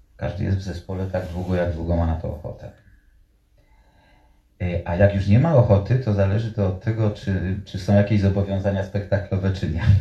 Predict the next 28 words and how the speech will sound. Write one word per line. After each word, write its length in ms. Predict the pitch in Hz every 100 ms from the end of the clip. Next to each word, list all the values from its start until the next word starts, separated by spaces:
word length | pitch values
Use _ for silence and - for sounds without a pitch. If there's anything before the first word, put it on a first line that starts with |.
| -
<laughs> 220 | - -
Bo 120 | - - -
to 100 | 107 -
nie 120 | 120
jest 260 | 92 92 -
tak, 200 | 87 -
że 120 | 101
w 80 | 95
momencie, 440 | 92 87 95 -
kiedy 300 | - - - - - - - - - - -
mam 200 | 90 87
ochotę 300 | 85 - 90
zabrać 360 | 90 - -
zabawki 560 | - 82 82 - - 78
z 80 | -
piaskownicy 680 | 78 - 85 87 85 -
i 60 | 80
wyjść, 280 | 80 90 -
to 100 | 87
mogę 220 | 85 85
to 120 | 82
zrobić, 440 | 78 85 85 95 95
jeżeli, 600 | 92 90 85 90 90 -
y, 300 | 90 87 87 85
no, 200 | 82 82 92
mam 200 | 82 82
jakieś 240 | 80 78
zobowiązania. 680 | 82 82 78 78 - -